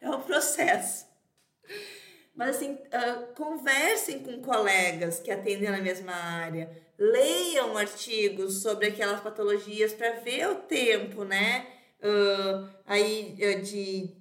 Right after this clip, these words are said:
de tratamento que mais ou menos é esperado em média.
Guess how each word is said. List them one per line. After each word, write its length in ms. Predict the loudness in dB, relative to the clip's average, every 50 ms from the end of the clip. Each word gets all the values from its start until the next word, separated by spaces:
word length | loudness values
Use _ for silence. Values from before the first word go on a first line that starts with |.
| -20 _ _ _ _ _ _ _ _ _
de 480 | -16 -16 -16 -14 -16 -12 -8 -8 -8 -6
tratamento 760 | -6 -6 -6 -4 -4 -4 -2 0 0 0 0 -2 -4 -10 -14
que 100 | -10 -6
mais 180 | -4 -2 -2 -2
ou 60 | -2 -4
menos 300 | -4 -4 -6 -4 -2 0
é 100 | 0 0
esperado 480 | 0 -2 -2 -2 0 0 0 0 -4
em 80 | -6 -6
média. 600 | -4 -2 0 0 0 -2 -2 -4 -6 -8 -8 -14